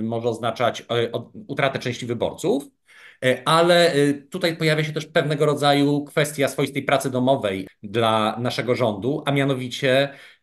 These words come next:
e, tego, że powinny zostać przeprowadzone rzetelne analizy tego, jak polska gospodarka może i powinna wyglądać w roku dwa tysiące czterdziestym, uwzględniając ten cel redukcyjny, w jakim stopniu jesteśmy faktycznie i fizycznie w stanie tą redukcję dokonać, ile nas to będzie kosztować.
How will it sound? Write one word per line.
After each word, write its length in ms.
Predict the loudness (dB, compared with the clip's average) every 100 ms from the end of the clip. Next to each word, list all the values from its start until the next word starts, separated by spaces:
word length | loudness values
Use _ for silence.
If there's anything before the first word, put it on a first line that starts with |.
| -2
e, 160 | -2
tego, 360 | 2 0 2 0
że 180 | 2 2
powinny 500 | 0 -2 -4 -2 -4
zostać 260 | -4 -6
przeprowadzone 560 | -6 -6 -2 0 0 -2
rzetelne 340 | -2 -4 -2
analizy 420 | -4 -4 -6 -6
tego, 480 | -4 -4 0 0 -2 -14 _
jak 200 | 0 0
polska 260 | 0 -2 -4
gospodarka 880 | -4 -4 0 0 2 0 0 -4 _ _
może 320 | 0 0 0
i 80 | -6
powinna 360 | -8 -4 -4
wyglądać 400 | -2 -4 -2 -4
w 40 | -6
roku 180 | -10 -6
dwa 120 | -6
tysiące 300 | -4 -8 -10
czterdziestym, 640 | -8 -6 -4 -4 -6 -8 -12
uwzględniając 640 | -4 -2 0 2 0 -2
ten 120 | -2
cel 220 | 2 2
redukcyjny, 800 | 2 -2 -4 -4 -2 -4 -6 -8 _ _ -20 -20 _
w 100 | -2
jakim 240 | 0 0
stopniu 320 | 0 0 2
jesteśmy 300 | -2 -2 -6
faktycznie 520 | -2 -2 -2 -6 -2 -4
i 100 | -4
fizycznie 340 | -8 -6 -6
w 60 | -2
stanie 560 | -2 0 0 -2 -2
tą 200 | -2 0
redukcję 340 | 0 -4 -6 -6
dokonać, 380 | -4 -2 -4 -4
ile 220 | -4 -2
nas 140 | -2
to 60 | -6
będzie 160 | -6 -8
kosztować. 500 | -10 -10 -12 -14